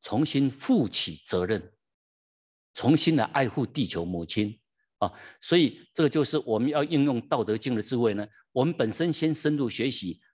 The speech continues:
然后体会到宇宙的因果律，我们真正懂得爱护生态环境之后，这整个的地球生态环境得到保护，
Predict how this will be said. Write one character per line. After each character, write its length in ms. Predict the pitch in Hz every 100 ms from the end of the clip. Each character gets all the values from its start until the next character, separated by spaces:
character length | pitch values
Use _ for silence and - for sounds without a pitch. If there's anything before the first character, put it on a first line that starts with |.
| _
然 120 | 101
后 100 | 143
体 220 | - -
会 100 | 113
到 340 | 123 113 - _ _
宇 180 | 101 95
宙 180 | - 117
的 80 | 113
因 220 | 131 120
果 240 | 113 82 78
律， 280 | 107 85 - _ _ _ _ _ _ _
我 180 | 123 117
们 280 | 117 127 131 - _ _
真 340 | - 185 175 175
正 240 | 190 131 -
懂 200 | 101 87
得 80 | 107 -
爱 180 | 135 107
护 200 | - 110
生 240 | - 117
态 140 | 107 92
环 260 | 90 98
境 220 | 110 104
之 80 | 95
后， 220 | 98 95 - - _
这 160 | 175 139
整 400 | - - 95 87
个 160 | 110
的 300 | 101 98 - _ _ _ -
地 140 | 160
球 220 | 92 85
生 200 | 76 123
态 120 | 120 107
环 180 | 92
境 160 | 98 107 - _
得 160 | - 113
到 340 | 131 113 113 -
保 200 | 82 76
护， 260 | 120 -